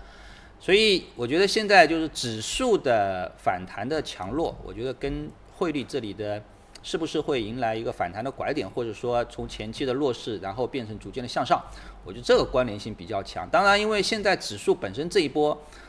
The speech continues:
就你去看它，就从三千四百点调整下来，好像有一定的幅度，但是跟就前面一个就波段比较大来讲的话，这个指数下跌实际上它也不是很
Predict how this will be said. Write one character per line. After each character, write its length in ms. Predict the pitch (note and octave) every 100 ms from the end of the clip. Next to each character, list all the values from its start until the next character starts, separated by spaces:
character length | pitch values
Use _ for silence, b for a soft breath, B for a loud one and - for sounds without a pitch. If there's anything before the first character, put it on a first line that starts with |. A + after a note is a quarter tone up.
| B
就 100 | E3+
你 140 | C3
去 100 | A2
看 260 | G#3+ C#4+ G3
它， 240 | C3+ A#2+ - - -
就 140 | A2+
从 140 | B2
三 120 | A#2 D3+
千 100 | D3
四 120 | C3
百 100 | B2+
点 140 | A2+
调 180 | G2+ A#2
整 100 | C3
下 160 | A2 A#2
来， 80 | G2+
好 100 | G2+
像 160 | A#2
有 60 | F#2+
一 40 |
定 120 | G#2+
的 60 | G#2+
幅 100 | F#2
度， 20 |
但 140 | A#2 E3+
是 60 |
跟 280 | E3+ F#3+ G3 G3 B B
就 120 | B E3+
前 240 | - C3
面 120 | F#3+
一 80 | F#3+
个 320 | F3+ D#3+ C3+
就 120 | - C#3+
波 180 | -
段 160 | F#3+ F#3+
比 60 | G#2
较 100 | C3+
大 220 | - A3+
来 140 | A2+
讲 160 | B2 F#2
的 60 | G2+
话， 100 | G2+
这 80 |
个 80 | F3
指 180 | - G3+
数 200 | F#3+ F#3
下 180 | D3+ C#3
跌 120 | C#3
实 80 | B2+
际 40 |
上 60 | A#2+
它 120 | -
也 80 | E3
不 100 | G#2
是 80 | A2+
很 100 | -